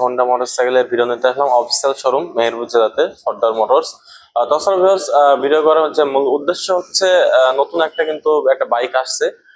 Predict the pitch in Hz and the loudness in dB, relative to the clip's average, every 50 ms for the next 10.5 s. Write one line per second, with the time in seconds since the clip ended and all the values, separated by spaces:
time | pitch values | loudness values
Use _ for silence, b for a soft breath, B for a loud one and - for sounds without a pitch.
0 | b b _ 113 113 110 120 113 113 110 110 - 127 - - 123 117 120 120 - | b b _ -4 -2 0 2 2 2 2 0 -4 -10 -4 -4 -2 -2 -2 -2 0
1 | 123 123 117 110 110 107 - 110 104 113 110 110 107 117 113 - 135 135 135 135 | 0 2 2 0 -2 0 0 0 0 0 0 -2 -2 -2 -2 -2 -2 -2 -2 -4
2 | 131 120 - 110 120 123 123 - 127 120 123 127 139 135 - 139 123 135 131 123 | -6 -8 -6 -4 -4 -4 -2 -2 0 0 0 -2 -6 -6 -6 -6 -6 -6 -4 -2
3 | 131 131 127 120 117 120 120 131 147 143 135 - 127 127 - 147 139 135 127 - | -2 0 0 0 -2 0 0 2 2 0 2 0 -2 -2 0 0 0 0 0 -2
4 | - - - - _ _ - 120 123 123 120 120 - - 151 - - 156 - - | -6 -14 -20 -20 _ _ -2 0 2 2 2 2 0 -4 -4 -2 -4 -2 -2 -4
5 | 160 - 165 156 156 165 160 165 165 165 156 165 165 156 135 139 131 131 131 143 | -2 -2 -2 -2 -2 -4 -2 0 -2 0 0 -2 -4 -2 -2 -2 -4 -2 -4 -2
6 | 135 131 127 131 123 123 120 120 - - - 170 160 - - 127 123 120 113 107 | -2 -2 -2 -2 -2 -2 -2 -2 -4 -2 0 0 0 0 0 0 2 2 2 2
7 | 104 98 98 98 95 90 - - - _ _ _ _ _ _ _ - 139 131 123 | 2 2 4 4 2 2 0 -6 -14 _ _ _ _ _ _ _ -6 -4 -4 -2
8 | 123 117 113 113 107 113 120 123 120 127 127 135 - - 131 123 120 117 - - | -2 -2 -2 -2 -2 0 0 0 2 2 0 0 0 -2 0 0 0 -2 0 0
9 | 131 123 113 110 113 110 - - 151 190 - B B B B B B B B - | 0 2 2 2 0 0 -2 -2 -2 -2 -6 B B B B B B B B -2
10 | 113 107 104 101 - 120 110 107 107 120 | 0 0 0 2 0 0 0 0 -2 -4